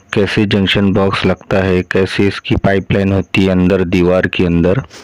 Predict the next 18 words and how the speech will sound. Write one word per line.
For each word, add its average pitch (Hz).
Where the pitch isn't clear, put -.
देखो 98
ये 98
इस 95
जगह 98
पर 95
आ-, 92
एक 95
pipe 90
आ 87
गया 87
है 92
अपना 90
यहाँ 92
पर। 113
उसके -
बाद 98
देखो 101
एक 98